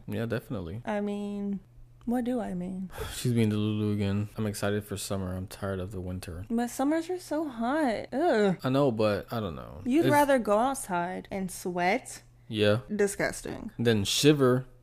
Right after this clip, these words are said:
Speaker 1: Shiver me timbers.
Speaker 2: But you'd rather be wet.
Speaker 1: Yeah, why not?
Speaker 2: In your own liquid secretion from your body.
Speaker 1: What's wrong with that? It's kinda
Speaker 2: Everything.
Speaker 1: salty.
Speaker 2: Disgusting.
Speaker 1: Yeah, whatever.
Speaker 2: <laughs>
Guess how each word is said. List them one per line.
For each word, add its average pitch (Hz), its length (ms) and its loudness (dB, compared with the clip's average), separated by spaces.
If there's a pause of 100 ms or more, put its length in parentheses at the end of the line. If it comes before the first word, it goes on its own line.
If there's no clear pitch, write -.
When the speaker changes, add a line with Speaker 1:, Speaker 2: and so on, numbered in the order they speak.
(440)
Speaker 1:
Shiver 143 340 2
me 139 140 4
timbers. 131 600 0
Speaker 2:
But 226 420 0
you'd 233 160 2
rather 190 340 4
be 175 140 0
wet. - 580 -2 (480)
Speaker 1:
Yeah, 170 260 2
why 131 160 0
not? 165 240 0
Speaker 2:
In 220 140 2
your 208 180 2
own 208 580 2
liquid 208 640 2
secretion 196 800 -4
from - 180 -8
your - 120 -6
body. - 460 -8 (300)
Speaker 1:
What's 120 160 -2
wrong 127 80 6
with 120 100 2
that? 117 220 0 (320)
It's - 100 -10
kinda 220 60 6
Speaker 2:
Everything. 131 160 6
Speaker 1:
salty. 113 540 4 (120)
Speaker 2:
Disgusting. 214 880 0
Speaker 1:
Yeah, 113 140 2
whatever. 95 340 0 (340)
Speaker 2:
<laughs> 311 60 -4